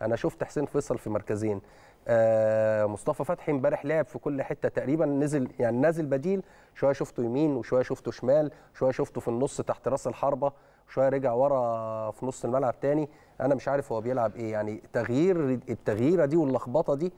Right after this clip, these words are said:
يعني ما بتخدمش الفرقه. النقطه الثانيه يا كابتن مهمه جدًا، ان انت كمدرب لا-،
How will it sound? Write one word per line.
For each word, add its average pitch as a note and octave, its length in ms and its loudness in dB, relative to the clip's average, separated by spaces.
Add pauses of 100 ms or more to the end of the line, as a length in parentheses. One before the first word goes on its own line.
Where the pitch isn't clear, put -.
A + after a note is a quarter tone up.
(520)
يعني D3+ 260 2
ما D3 120 0
بتخدمش D3 440 -4
الفرقه. G#2 300 -8
النقطه E3+ 280 -2
الثانيه G3 260 2
يا E3 40 2
كابتن E3 280 -4
مهمه D#3 320 0
جدًا، E3+ 380 0 (340)
ان B2+ 160 0
انت F3+ 200 0
كمدرب D3 600 0 (600)
لا-، C#3 160 0